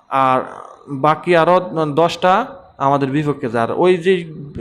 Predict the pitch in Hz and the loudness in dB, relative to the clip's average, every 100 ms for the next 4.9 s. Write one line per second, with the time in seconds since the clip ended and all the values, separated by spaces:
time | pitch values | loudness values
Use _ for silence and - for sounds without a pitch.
0 | 147 165 165 - 170 170 170 170 185 180 | -4 0 0 2 0 0 -2 -6 -4 -4
1 | 185 156 135 135 147 151 160 151 165 165 | -2 0 2 2 2 0 -2 -2 -2 -4
2 | 175 143 139 180 - - - 156 151 170 | -4 0 0 -2 -10 -20 -10 -4 0 2
3 | 160 156 165 147 170 170 160 165 160 120 | 2 2 -2 -4 -2 -2 0 0 2 2
4 | 127 156 147 147 143 123 113 101 95 | 2 2 2 2 2 0 -2 -4 -8